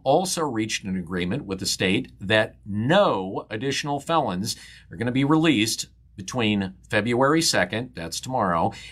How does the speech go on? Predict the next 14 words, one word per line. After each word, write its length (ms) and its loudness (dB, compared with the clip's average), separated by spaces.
and 440 2
March 340 2
second, 480 0
by 220 2
which 320 -2
point 320 -2
the 40 -6
court 400 -2
plans 380 0
to 100 -6
rule 300 2
on 140 4
the 60 2
matter. 420 2